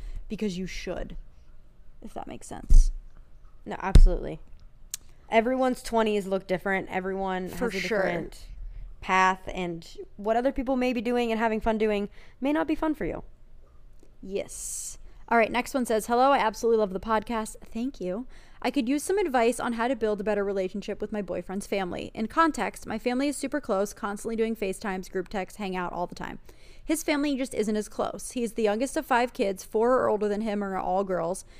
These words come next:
Speaker 1: He's the baby of the family and the only boy. I love hanging out with his family, but when I do, I feel very judged by his mom. She will post awkward posts on Instagram about how it is so hard that her son is leaving her. I don't know if you've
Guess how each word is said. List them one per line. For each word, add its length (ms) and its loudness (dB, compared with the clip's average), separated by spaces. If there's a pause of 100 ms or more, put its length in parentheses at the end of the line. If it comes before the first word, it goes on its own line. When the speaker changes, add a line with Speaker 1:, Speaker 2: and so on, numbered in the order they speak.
(160)
Speaker 1:
He's 200 0
the 60 4
baby 260 4
of 100 4
the 80 -4
family 300 2
and 100 0
the 60 -2
only 240 0
boy. 340 -2
I 40 -2
love 220 0
hanging 200 0
out 100 0
with 100 -2
his 160 -4
family, 280 0
but 140 -2
when 120 -2
I 80 -2
do, 220 2
I 60 4
feel 160 0
very 240 0
judged 420 -2
by 140 -4
his 160 -6
mom. 340 -2 (360)
She 140 0
will 100 6
post 240 2
awkward 360 2
posts 240 0
on 80 0
Instagram 440 0
about 160 2
how 160 4
it 60 2
is 100 0
so 220 0
hard 240 2
that 120 -2
her 120 -2
son 240 -2
is 120 -6
leaving 300 -2
her. 240 -8 (320)
I 100 2
don't 140 4
know 140 4
if 140 0
you've 260 -2